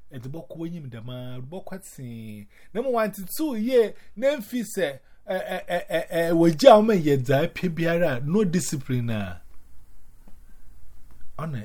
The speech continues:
e, yam painful, because in here, yes, you don't know. What a pain, a cousin, pan into can be. On China, you name Yanson, but we were disciplined. And then from our bar,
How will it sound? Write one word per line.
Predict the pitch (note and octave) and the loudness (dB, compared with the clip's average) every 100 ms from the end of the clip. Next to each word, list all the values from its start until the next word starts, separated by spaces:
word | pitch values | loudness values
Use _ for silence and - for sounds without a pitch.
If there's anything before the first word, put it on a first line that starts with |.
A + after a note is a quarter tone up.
| C3 | -4
e, | |
yam | C3 C3 B2+ G#2+ | -2 0 -2 -2
painful, | A2 G#2 G2+ - B2 - | -6 -6 -6 -6 -8 -8
because | B2+ D3 E3 | -6 -4 0
in | G3+ | 2
here, | A3 A3 | 2 2
yes, | G#3+ A3+ G#3+ | 2 2 2
you | A3 | 0
don't | D3+ D3 | 0 0
know. | C#3 C3+ - - - - - | -2 -4 -10 -12 -12 -10 0
What | G#3 A3+ | 6 8
a | |
pain, | A3 G3+ C#4+ C4 | 8 6 6 6
a | |
cousin, | F3 G#3+ G3 E3 | 6 2 2 0
pan | E3 E3 | 0 0
into | C#3+ C3+ B2 | 0 0 0
can | C3 B2 | 0 0
be. | G2+ G#2 - - - - - - - | -2 -6 -12 -14 -14 -14 -14 -14 0
On | F3 | 4
China, | G#3 C4+ | 8 8
you | D4+ A3 B3 | 8 6 6
name | G#3 | 6
Yanson, | G#3 G#3 F#3 C#3+ A2 G2+ - - - - - - - - - | 8 6 6 0 -2 -4 -10 -12 -14 -16 -14 -14 -12 -12 -4
but | C3+ - | -4 0
we | C3+ | 0
were | C3+ C3+ | 2 2
disciplined. | B2+ B3+ - A3 - E3+ G3 A#2+ - - - - - - - - - - - - - - - - - - - - - - - - - - - - - | 4 4 6 2 2 2 2 0 -4 -10 -10 -10 -8 -8 -8 -10 -16 -16 -14 -12 -12 -14 -14 -12 -12 -12 -8 -4 -4 -4 -10 -4 0 0 2 0 0
And | D#3+ | 2
then | F#3 | 2
from | - D#3+ D#3 | 2 0 2
our | C#3 C#3+ | 4 2
bar, | B2 A#2 A#2 | 2 -2 -4